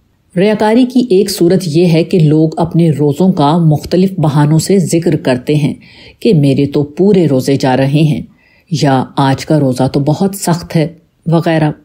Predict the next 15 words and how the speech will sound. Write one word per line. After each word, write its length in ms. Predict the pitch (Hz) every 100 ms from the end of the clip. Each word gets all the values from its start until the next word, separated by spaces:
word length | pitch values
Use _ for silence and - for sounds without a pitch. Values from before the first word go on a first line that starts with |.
| _ _ _ _ _ _ _ -
इस 140 | 202 -
किस्म 300 | 185 175 165
की 100 | 170
गुफ्तगू 480 | 143 170 - 170 185
का 140 | 180 156
मुहर्रिक 500 | 151 147 151 165 - -
अगर 220 | 147 208
दिखावा 480 | 160 147 - 135 180
है 220 | 165 147 165
तो 140 | 170
ये 240 | 160 156 180
रोज़े 320 | 160 151 151
के 200 | 156 180 -
अजर 300 | 160 170 156
को 160 | 170